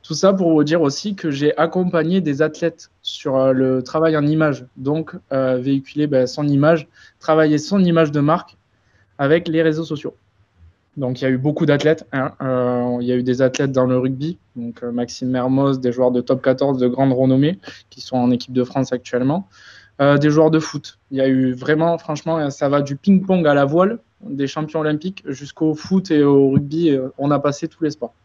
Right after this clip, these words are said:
Donc voilà, j'ai accompagné beaucoup d'a-, d'athlètes et, euh, du coup, je peux, je pense que je suis à, à même de vous parler du personal branding aujourd'hui. Et donc, du coup, c'est, on en vient au personal branding. Donc, personal branding pour les non-anglophones,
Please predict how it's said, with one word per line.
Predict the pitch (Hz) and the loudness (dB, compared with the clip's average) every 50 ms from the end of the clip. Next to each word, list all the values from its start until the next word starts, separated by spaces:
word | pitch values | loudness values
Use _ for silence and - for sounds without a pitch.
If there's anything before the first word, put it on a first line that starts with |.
| _ _ _ _ _ - - _ _ - | _ _ _ _ _ -18 -18 _ _ 0
Donc | 151 | 2
voilà, | 147 143 143 139 | 4 4 4 4
j'ai | 127 147 151 | 4 4 2
accompagné | 151 151 170 160 165 165 180 175 165 | 2 2 2 4 4 4 4 4 2
beaucoup | 151 151 180 185 190 - 190 | 2 2 0 0 0 -2 2
d'a-, | 165 160 151 147 | 4 4 4 4
d'athlètes | 139 143 143 143 - 156 - - - - _ _ _ _ _ | 4 2 0 2 2 0 0 0 -4 -18 _ _ _ _ _
et, | - 135 135 135 135 | -2 0 0 2 4
euh, | 135 131 131 131 | 4 6 4 4
du | 135 131 131 131 131 131 127 131 127 131 | 2 0 0 -2 -2 -4 -6 -8 -12 -12
coup, | - - 185 | -6 -6 -8
je | - _ | -8 _
peux, | _ 156 147 143 143 139 139 135 | _ 0 2 4 4 4 4 2
je | 131 131 147 | 2 0 -2
pense | 147 151 190 196 196 190 | -2 0 0 0 0 0
que | - - 147 135 | -4 -6 -6 -6
je | - | -6
suis | - - | -4 -2
à, | 147 135 135 127 127 - _ _ - - - - _ | -2 0 0 -2 -4 -8 _ _ -20 -20 -20 -20 _
à | - 151 165 | 0 2 4
même | 175 190 196 190 | 6 8 8 8
de | 175 | 6
vous | 170 160 160 | 6 2 0
parler | 151 - 160 151 160 165 | 2 4 4 6 6 4
du | 156 151 | 2 2
personal | 151 160 156 156 - 151 151 147 | 0 0 0 0 -4 -4 -2 -2
branding | 143 143 147 147 147 156 151 | -2 -2 -2 -2 0 0 0
aujourd'hui. | 147 143 139 135 131 131 190 - _ _ _ _ _ _ _ _ _ _ _ _ _ _ _ _ _ - - - _ _ _ | -2 0 0 -2 -2 -4 -4 -6 _ _ _ _ _ _ _ _ _ _ _ _ _ _ _ _ _ -20 -20 -20 _ _ _
Et | 147 | 0
donc, | 156 156 147 | 0 0 0
du | 131 127 | -2 -6
coup, | - - 160 | -8 -10 -10
c'est, | - - 139 131 127 | -6 -2 0 2 2
on | 123 135 131 131 | 2 2 0 2
en | 131 135 | 2 2
vient | 123 139 160 | 2 0 0
au | 147 131 | 0 0
personal | - - 185 170 - - 160 151 139 | 0 -2 -2 -2 -2 -2 0 0 0
branding. | 131 131 127 127 151 170 185 170 | 0 0 0 0 0 -2 -2 -2
Donc, | 127 123 123 | -2 -4 -2
personal | - - 175 170 - 185 170 160 160 | -2 -2 -2 0 0 0 2 2 2
branding | 147 151 151 151 160 170 160 | 2 2 2 2 2 0 -2
pour | 147 147 143 | 0 0 2
les | 135 139 | 2 4
non-anglophones, | 143 143 143 139 135 131 135 127 - 156 180 196 190 | 4 4 4 2 4 4 2 2 2 2 0 0 -4